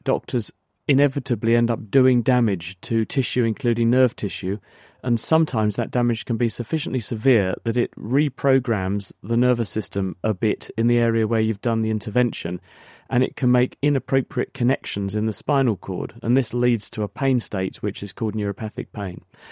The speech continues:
There are other instances why a person might suffer intractable pain, and it may well be that the operation hasn't been done very well. Um, there may also have been a damage done when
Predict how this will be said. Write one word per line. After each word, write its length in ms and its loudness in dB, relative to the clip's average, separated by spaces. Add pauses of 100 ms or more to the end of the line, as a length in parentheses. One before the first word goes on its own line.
(380)
There 160 6
are 100 2
other 220 4
instances 500 -2
why 260 2
a 120 0
person 320 -2
might 200 0
suffer 280 -4
intractable 520 -8
pain, 380 0
and 100 0
it 80 0
may 180 2
well 160 4
be 200 4
that 160 0
the 140 2
operation 540 0
hasn't 300 0
been 180 0
done 220 0
very 240 2
well. 360 0 (500)
Um, 240 2
there 140 4
may 200 4
also 380 2
have 220 -4
been 360 2
a 60 -4
damage 480 2
done 320 0 (300)
when 360 4